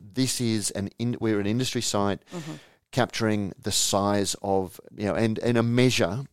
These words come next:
Speaker 1: not a dollar measure, obviously, but a measure of the investment in the industry based on the number of people who have opened physical breweries,
Speaker 2: Yep.
Speaker 1: um, which we thought was a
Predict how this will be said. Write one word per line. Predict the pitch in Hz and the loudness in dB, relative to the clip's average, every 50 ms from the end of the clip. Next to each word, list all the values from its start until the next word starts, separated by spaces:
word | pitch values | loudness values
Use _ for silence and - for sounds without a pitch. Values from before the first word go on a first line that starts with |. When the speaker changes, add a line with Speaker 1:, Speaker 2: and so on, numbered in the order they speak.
| _ | _
Speaker 1:
not | - 95 104 101 | -8 -6 -4 -4
a | 92 85 | -4 -2
dollar | 87 98 98 98 | -2 -2 -2 0
measure, | 95 92 87 85 92 | -2 -2 -4 -4 -4
obviously, | 90 90 90 - - 92 | -6 -6 -6 -6 -6 -6
but | 92 92 | -4 -4
a | 90 | -4
measure | 95 98 101 104 92 98 92 | -2 -2 -2 -2 0 -2 -4
of | 92 85 | -4 -2
the | 95 | -4
investment | 95 92 90 101 101 - - 98 95 - | -4 -4 -2 -2 -2 -2 -4 -6 -6 -6
in | 95 98 | -6 -6
the | 101 | -4
industry | 98 98 92 90 - - 95 98 98 90 - - - - - _ _ | -4 -4 -4 -6 -4 -2 -2 -2 -2 -4 -6 -12 -20 -20 -20 _ _
based | - 98 101 101 - 101 | -4 -2 -2 -2 -2 -2
on | 95 | -2
the | 101 | -2
number | 98 95 92 92 | -2 -2 -2 -4
of | - | -4
people | - 98 90 95 | -4 -6 -4 -2
who | 98 95 | -4 -4
have | 92 - - | -4 -4 -2
opened | 90 98 92 - 95 90 | -2 -2 -2 -2 -4 -6
physical | - 95 90 - - 92 90 | -6 -6 -6 -6 -8 -10 -8
breweries, | - 95 95 92 90 82 80 92 - - - - | -6 -4 -4 -4 -4 -6 -8 -8 -10 -12 -12 -10
Speaker 2:
Yep. | 101 92 | -8 -6
Speaker 1:
um, | 95 92 90 92 90 85 - - - - - - - - | -4 -4 -4 -4 -6 -8 -10 -14 -20 -20 -20 -18 -12 -8
which | 104 104 - - | -8 -6 -6 -4
we | - 101 104 98 | -2 -2 -2 0
thought | - - 98 - | 0 0 -2 0
was | 101 95 98 | -2 -2 -2
a | 95 90 | -4 -4